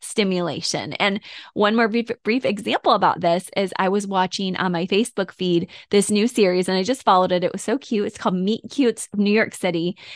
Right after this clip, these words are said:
And it's just talking and interviewing couples like, "Hey, are you a couple? Give me the one minute synopsis of how you met."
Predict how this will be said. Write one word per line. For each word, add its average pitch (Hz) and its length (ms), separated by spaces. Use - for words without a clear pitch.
And 240 160
it's 247 160
just - 240
talking 262 460
and 196 80
interviewing 233 460
couples - 380
like, 214 140
"Hey, 277 280
are 202 120
you 233 240
a 427 60
couple? 208 500
Give 247 160
me 349 220
the 294 120
one 190 360
minute 190 320
synopsis 180 600
of 180 80
how 180 140
you 175 140
met." - 220